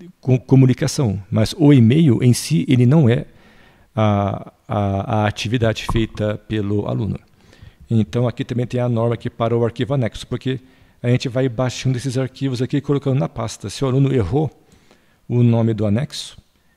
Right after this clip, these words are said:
aí o professor não vai conseguir localizar, é, é, a atividade do aluno, vai ficar em branco lá,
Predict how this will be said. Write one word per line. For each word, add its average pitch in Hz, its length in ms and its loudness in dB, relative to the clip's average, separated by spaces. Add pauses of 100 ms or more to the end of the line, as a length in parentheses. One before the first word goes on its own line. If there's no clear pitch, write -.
(140)
aí 117 380 -2
o 120 40 -4
professor 123 380 -4
não 123 120 0
vai 117 100 -2
conseguir 120 360 -4
localizar, 120 540 -6 (600)
é, 98 480 -8
é, 98 200 -6
a 101 140 -4
atividade 107 500 -6
do 104 120 -6
aluno, 120 320 -6
vai 101 100 -4
ficar - 240 -8
em 117 80 0
branco 117 380 -4
lá, 123 200 -8